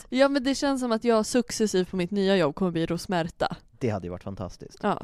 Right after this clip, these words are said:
Speaker 1: fast
Speaker 2: Sen
Speaker 1: med mindre patte.
Speaker 2: Mm. Sen, i och för sig, eh, det glömde jag säga, att under artonhundranittiotalet så, eh,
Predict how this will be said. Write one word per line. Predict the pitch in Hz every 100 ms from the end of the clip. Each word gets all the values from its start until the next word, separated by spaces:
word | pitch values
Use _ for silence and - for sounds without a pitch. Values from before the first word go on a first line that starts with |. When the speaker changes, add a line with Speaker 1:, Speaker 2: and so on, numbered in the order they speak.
| - -
Speaker 1:
fast | 220 202
Speaker 2:
Sen | 220
Speaker 1:
med | 214
mindre | 196 180 185
patte. | 180 - - - -
Speaker 2:
Mm. | 104 98 - -
Sen, | - 160 135
i | 139
och |
för | 147
sig, | 135 143 135 135
eh, | 127 123
det | 123
glömde | 127 113 113
jag | 117
säga, | 120 107
att | 110 -
under | 123 120 110 -
artonhundranittiotalet | 127 113 - 117 120 113 120 123 123 123 117 131 - - - - - -
så, | - 135 123 117 - 117 -
eh, | 120 117 110